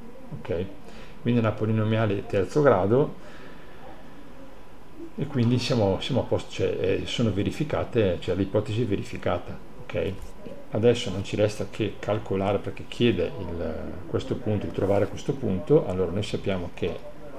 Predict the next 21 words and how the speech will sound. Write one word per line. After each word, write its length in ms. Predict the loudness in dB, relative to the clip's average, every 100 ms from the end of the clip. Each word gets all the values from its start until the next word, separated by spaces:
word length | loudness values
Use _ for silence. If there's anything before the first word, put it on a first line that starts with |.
| -10 -10 -6 0
questo 300 | 2 2 -4
punto 360 | 0 0 0
is 120 | -4
con 240 | 0 2 2
zero 460 | 4 4 4 2 0
sarà 280 | 0 2
uguale 400 | 2 0 -2 -2
a 120 | -4 -4
f 440 | -2 0 -2 -6 -6 -8 -10 -10 -10 -12 -10
di 200 | -6 -6
due 640 | -4 -2 0 0 -4 -8 -10 -10 -10 -10 -10 -2
meno 520 | 2 4 4 4 4 2
f 420 | -2 -4 -4 -2 -4
di 140 | -6
meno 420 | -2 0 2 0
due 420 | -2 -2 -2 -2 -4 -8 -10 -10 -10 -10 -10 -10
fratto 840 | -4 0 2 0 -4 2 4 4 -2 -8 -8 -8 -10 -10 -10 -10 -10 -10 -10 -10 -10 -10 -10 -10 -10 -10 -10 -10 -10 -10 -10 -8
due 300 | -6 2 2
meno 380 | 4 2 0 2
meno 240 | 2 0 -2
due, 300 | -4 -6